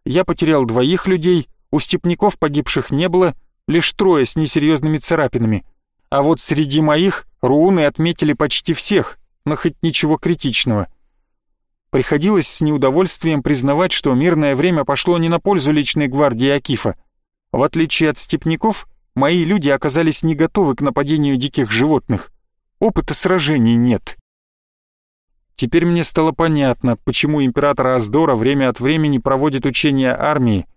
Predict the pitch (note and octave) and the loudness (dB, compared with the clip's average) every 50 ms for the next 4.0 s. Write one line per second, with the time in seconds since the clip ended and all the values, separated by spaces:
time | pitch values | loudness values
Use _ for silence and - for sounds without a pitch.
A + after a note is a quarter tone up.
0 | _ _ - C3 B2 D3+ D3+ F3 F#3 E3 - - D3 D3 D3 C#3+ C#3 C#3 D3 C#3 | _ _ -4 0 0 0 2 2 0 0 0 0 0 2 2 2 2 2 0 -2
1 | - - F#3 E3 - - - C3 - - - F3+ F3 E3 D3+ B2 - - _ _ | 0 0 -2 -2 -2 -2 -4 -2 -2 0 0 2 2 2 2 0 -2 -6 _ _
2 | _ _ _ - D3+ D3 C3 - - - F3+ E3 D#3+ D#3+ D3+ C#3 B2+ C#3 E3+ F3 | _ _ _ 0 0 0 2 0 2 2 2 2 2 2 2 2 2 2 2 2
3 | C#3+ - - - D#3 D3+ C3+ - C#3+ D3 A#2+ A#2 B2 C3 C#3 D#3 E3 - - - | 0 0 0 0 0 0 0 0 0 -2 0 0 2 2 4 4 2 0 -2 -6